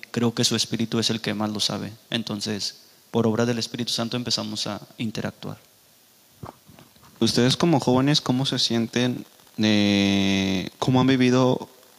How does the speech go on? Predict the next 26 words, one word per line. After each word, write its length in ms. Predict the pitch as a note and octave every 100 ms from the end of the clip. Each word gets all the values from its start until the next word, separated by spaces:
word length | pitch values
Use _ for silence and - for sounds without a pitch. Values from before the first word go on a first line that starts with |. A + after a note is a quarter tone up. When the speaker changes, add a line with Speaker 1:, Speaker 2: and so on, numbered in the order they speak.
| -
Speaker 2:
esta 400 | G#2 - A2+ A#2
fiesta 440 | - G#2 - G#2+ A2
a 40 |
lo 80 | G#2
mejor 260 | G2 F#2
de 80 | F#2+
Pentecostés? 840 | - G#2 F#2+ - - - - - - - - -
¿La 120 | F#2
han 100 | G2+
vivido 420 | G#2 A2 G#2+ A2+
normalmente 920 | A2 G2 G2 G#2+ A2 A2 A#2 B2 B2+
o 140 | A#2+ A2
la 140 | G#2
han 100 | G#2
vivido 280 | G#2 G#2 G2
de 100 | G2+
una 180 | G2+ G2+
forma 560 | G2 F#2+ G2 G2+ G2 - - - - -
extraordinaria 1300 | G2 - - - G2+ F#2+ G2+ G2+ G#2 A2 G#2+ G#2+ G#2+ G2+
o 220 | A2+ G2+
han 140 | G2+
visto 360 | G#2 G2 - G#2+ A2 G2+ - - C#3+ -
o... 580 | G2 G2+ G2 G2 F#2+ - - - - - - - - - - - -
¿cómo 160 | - G#2+
me 80 | A2
explico? 420 | - - -